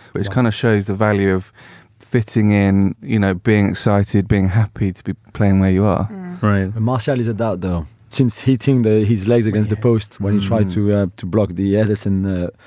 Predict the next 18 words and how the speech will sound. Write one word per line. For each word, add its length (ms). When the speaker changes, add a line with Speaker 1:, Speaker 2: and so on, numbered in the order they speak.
Speaker 2:
bad 220
first 300
touch, 400
which 120
I 40
think 160
he's 120
missing 300
the 60
Europa 260
League 220
game 300
against, 480
uh, 380
Speaker 4:
Lask. 460
Speaker 2:
Lask 420
and, 440
uh, 640